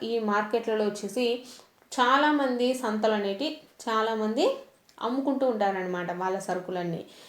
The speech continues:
కానీ ఈ సంతలు అన్నిట్లో వచ్చేసి అన్ని రకాలు అందరి దగ్గర ఒకటే ఉంటాయి, కొందరి దగ్గర కొన్ని ఉంటాయన్నమాట.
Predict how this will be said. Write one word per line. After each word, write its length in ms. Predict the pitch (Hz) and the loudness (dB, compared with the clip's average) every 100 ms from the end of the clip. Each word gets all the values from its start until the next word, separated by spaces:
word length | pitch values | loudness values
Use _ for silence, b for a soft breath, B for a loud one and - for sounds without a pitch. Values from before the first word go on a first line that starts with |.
| B - | B 2
కానీ 560 | 277 277 262 262 269 B _ | 2 4 2 2 -4 B _
ఈ 100 | 247 | -4
సంతలు 380 | 262 254 285 339 | 2 2 4 4
అన్నిట్లో 500 | 285 269 277 285 277 | 4 2 2 2 0
వచ్చేసి 420 | 240 233 240 311 - | 0 0 0 -2 -4
అన్ని 360 | 254 269 285 302 | -2 2 4 4
రకాలు 580 | 285 277 233 226 302 494 - - | 4 4 4 8 8 6 2 -8
అందరి 340 | 208 220 233 233 | -4 0 0 2
దగ్గర 280 | 220 226 226 | 0 0 2
ఒకటే 400 | 202 202 240 226 | 0 -2 -4 -2
ఉంటాయి, 440 | 220 220 226 285 | -2 0 2 2
కొందరి 400 | 285 254 233 226 | 0 -2 -2 0
దగ్గర 200 | 214 233 | 0 -2
కొన్ని 280 | - 202 196 | -4 -4 -4
ఉంటాయన్నమాట. 580 | 190 185 185 185 185 | -4 -4 -6 -6 -8